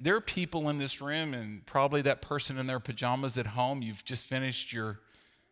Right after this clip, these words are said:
Captain Crunch and you're going back to a second bowl. Some of you deal with addictions, and you look at your addiction and you go,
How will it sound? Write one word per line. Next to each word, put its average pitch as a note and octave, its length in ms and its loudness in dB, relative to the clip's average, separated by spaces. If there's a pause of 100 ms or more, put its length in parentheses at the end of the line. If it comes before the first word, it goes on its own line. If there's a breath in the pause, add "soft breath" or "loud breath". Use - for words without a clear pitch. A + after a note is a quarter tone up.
(200 soft breath)
Captain C#3 340 2
Crunch C#3 440 2
and B2+ 80 -2
you're A2 120 0
going A#2+ 280 0
back A#2+ 260 4
to A2 100 -4
a G#2+ 40 0
second A2+ 420 0
bowl. B2 400 0 (880 soft breath)
Some F#3+ 220 2
of A#3 120 4
you B2 100 2
deal B2 220 0
with B2+ 100 -2
addictions, G#2 720 -2 (640)
and A2 140 -2
you B2 100 0
look E3+ 140 4
at - 120 -2
your C#3 80 2
addiction B2+ 480 2
and A2+ 140 0
you A#2+ 140 -2
go, A2 480 6